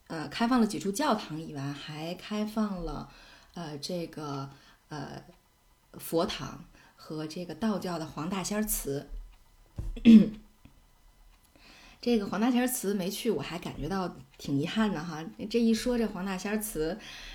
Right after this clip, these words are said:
大伙儿肯定都觉得，哎呦，这，这肯定是一特别土的掉渣儿的地方。实则不然，这个黄大仙儿祠这个建筑啊，呃，获得了二零一六年政府的这个建筑的奖牌，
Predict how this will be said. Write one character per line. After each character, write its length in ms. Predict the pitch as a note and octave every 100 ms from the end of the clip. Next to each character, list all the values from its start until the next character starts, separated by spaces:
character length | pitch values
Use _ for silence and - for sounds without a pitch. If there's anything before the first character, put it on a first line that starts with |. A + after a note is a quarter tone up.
| -
大 100 | G3
伙 100 | G3
儿 60 |
肯 140 | G#3 D#3+
定 140 | E3
都 140 | G3 G#3
觉 200 | F#3 E3
得， 80 |
哎 100 | E3+
呦， 180 | F3+ D#3+
这， 140 | D#3 G#3
这 240 | - G#3 F3 - - -
肯 120 | E3+
定 140 | F#3+
是 100 | A3
一 60 | C4
特 140 | B3+
别 100 | A3+
土 220 | G#3+ - -
的 80 |
掉 180 | - F3+
渣 160 | F#3 G3
儿 80 | G3+
的 60 |
地 180 | F#3 F#3+
方。 260 | F3 - G#2 - - - -
实 360 | - - F#3 A#3
则 280 | A3 D#3 D#3
不 220 | - E3
然， 180 | - - - - - - - - - -
这 160 | A3
个 160 | G3 F3
黄 200 | - G3
大 160 | A3
仙 140 | G#3+ A#3+
儿 80 | A#3
祠 400 | - - D#3 E3+
这 100 | G#3
个 80 |
建 380 | G3 B3+ B3 G3
筑 200 | F#3 F3
啊， 280 | C#3+ D3 - - - - -
呃， 180 | F3 E3
获 280 | - A3+ G#3
得 180 | F3+
了 80 | F#3
二 220 | G#3+ A3
零 200 | G3 G3+
一 80 | A3
六 260 | A#3+ C4 F3
年 420 | D3+ B2 C#3+ F3
政 240 | B3 A3
府 260 | G#3 - -
的 140 | -
这 120 | - E3+
个 80 | D#3+
建 340 | - A#3 G#3
筑 180 | F3 D#3
的 360 | C#3+ C3+ B2+ - - _ -
奖 240 | - D#3+
牌， 420 | D3 D3+ C3+ A#2